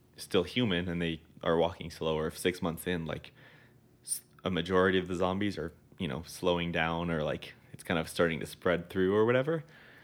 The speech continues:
if you can start to clear people out of that area, clear zombies out of that area, then you know you, like, got more peace and you're farther away from that danger. You know, like,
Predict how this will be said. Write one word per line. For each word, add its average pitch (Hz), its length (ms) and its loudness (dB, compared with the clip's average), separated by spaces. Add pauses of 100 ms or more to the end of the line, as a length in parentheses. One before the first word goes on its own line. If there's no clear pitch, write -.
(460)
if 107 140 -2
you 90 100 2
can 82 300 -4 (160)
start 101 280 6
to 98 60 -2
clear 98 300 0
people 98 320 -2
out 90 140 2
of 85 120 -2
that 87 200 4
area, 90 540 6 (420)
clear 95 200 4
zombies 98 380 2
out 82 80 4
of 78 60 2
that - 140 -2
area, 80 240 2
then 87 140 -2
you 85 100 0
know 87 140 0
you, 71 260 -4
like, - 300 -8
got - 220 -2
more 85 200 -2
peace - 520 -8 (160)
and 90 100 -2
you're 82 140 -4
farther 87 500 4
away 80 220 2
from - 180 -8
that 76 160 -6
danger. - 320 -6
You 78 80 -6
know, 82 120 -2
like, 80 200 -6